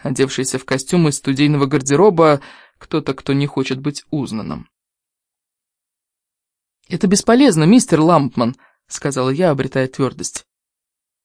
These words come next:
"Я знаю, что вы убили вашу мать". Почему-то казалось неправильным называть его Вэл. "Вы и ваш сообщник прикончили ее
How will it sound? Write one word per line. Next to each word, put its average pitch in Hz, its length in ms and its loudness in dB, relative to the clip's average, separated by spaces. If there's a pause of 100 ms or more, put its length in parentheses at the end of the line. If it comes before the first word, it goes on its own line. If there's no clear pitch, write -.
(120)
"Я 185 200 4
знаю, 262 240 4
что 170 240 2
вы 220 200 4
убили 147 380 2
вашу 143 320 0
мать". - 420 -4 (1300)
Почему-то 139 440 -6 (380)
казалось 135 420 -4
неправильным 123 520 -2
называть 127 380 -4
его 131 240 -6 (100)
Вэл. - 380 -14 (640)
"Вы 254 240 4
и - 20 4
ваш 240 240 2
сообщник - 720 0 (560)
прикончили 330 580 2
ее 131 380 0